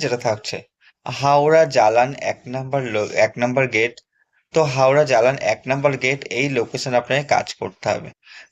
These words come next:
যারা, যারা এই লোকেশনে কাজ করতে চাইছেন, যাওয়া আসা করে কাজ করতে পারবেন, বা যারা থেকে কাজ করতে চাইছেন, থেকে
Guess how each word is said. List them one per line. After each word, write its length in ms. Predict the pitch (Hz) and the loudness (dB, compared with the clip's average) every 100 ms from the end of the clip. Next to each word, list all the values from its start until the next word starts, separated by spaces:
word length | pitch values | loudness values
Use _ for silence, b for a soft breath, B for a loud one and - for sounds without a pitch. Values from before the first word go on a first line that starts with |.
| 135 | 0
যারা, 160 | 143 143 | 2 4
যারা 140 | 160 | 2
এই 200 | 95 135 | 0 -2
লোকেশনে 500 | 156 143 143 135 139 | -2 -2 -4 -6 -4
কাজ 240 | 143 104 110 - | 0 0 0 -4
করতে 240 | 127 123 | -6 -6
চাইছেন, 420 | 135 139 135 - 147 | -2 -2 -2 -6 -8
যাওয়া 260 | 131 104 107 | -2 0 0
আসা 160 | 127 131 | -2 -4
করে 140 | 131 135 | -2 -2
কাজ 220 | 131 120 - | 0 -2 -2
করতে 280 | 113 113 127 | -6 -4 0
পারবেন, 280 | 131 131 135 139 B B _ | 0 0 -4 -8 B B _
বা 80 | 135 | -2
যারা 240 | 127 127 | 2 2
থেকে 280 | 139 - 113 | 2 -4 -6
কাজ 180 | 120 139 - | -2 -4 -4
করতে 180 | 117 113 | -4 -2
চাইছেন, 220 | 107 143 | -2 -4
থেকে 280 | 143 131 113 | -4 -2 0